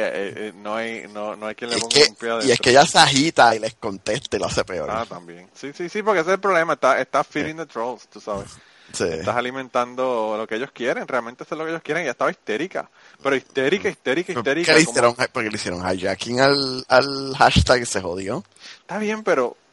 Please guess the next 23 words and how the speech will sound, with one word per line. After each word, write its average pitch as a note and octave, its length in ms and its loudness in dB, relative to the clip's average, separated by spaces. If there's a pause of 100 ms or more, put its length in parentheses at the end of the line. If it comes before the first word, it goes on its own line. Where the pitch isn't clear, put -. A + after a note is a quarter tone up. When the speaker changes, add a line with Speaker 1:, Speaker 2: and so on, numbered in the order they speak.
(160)
Speaker 1:
pues, C3+ 140 -8 (200)
e-, A#2 100 -8 (100)
eso G3+ 240 0
de, F#3+ 260 4
eso G3+ 260 0
se A3 120 0
llama G#3 240 6
no C#3+ 220 0
conocer F3+ 400 -2
Twitter, C3 360 -4
porque A2+ 420 -6 (360)
¿a D#3 100 4
cuántas F#3+ 360 4
compañías F3+ 640 2
y D3+ 40 0
a C3+ 60 -6
cuánta C#3 240 0
gente F3 200 -2
le C3 80 2
han B2 40 -2
hecho C#3 200 -6
ha-, C#3+ 100 2
eh, - 40 -2